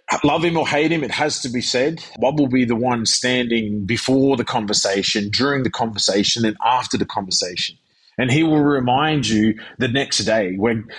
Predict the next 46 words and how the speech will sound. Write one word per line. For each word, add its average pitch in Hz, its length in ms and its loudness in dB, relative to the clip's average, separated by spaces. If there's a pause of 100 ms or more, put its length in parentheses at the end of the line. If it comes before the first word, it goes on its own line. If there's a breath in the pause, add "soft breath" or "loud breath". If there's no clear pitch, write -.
(160 loud breath)
most 156 320 0
government 113 440 -2
people 92 260 -6
fly 117 420 0
in, 110 180 0
fly 101 420 -2
out, 95 300 -2 (380)
and 117 100 -2
the 110 40 0
conversation 117 760 0
is 98 140 0
done. 101 340 -2 (400)
You 104 60 -6
know, 104 80 -2
like, 107 180 0
it's, - 380 -2
we 120 180 2
had 123 320 0
that, 90 220 -2
we 104 80 2
spoke 123 420 0
about 98 280 0
it, 92 80 -2
you 107 120 2
had 123 260 0
your 117 140 2
chance, 104 440 -2
it 98 100 -4
didn't 120 360 -2
wash, 101 600 -2
and 110 180 -2
then 104 220 0
we 101 100 2
forgot 110 300 -2
about 87 300 -4
it. - 40 -18 (720 soft breath)
Bob's 127 200 2
not 113 160 0
that 95 180 -2
guy. 98 260 2
He's 104 280 0
the 92 60 -8
guy 101 240 2
<laughs> - 60 -6
that 101 160 -2
says, 95 480 -2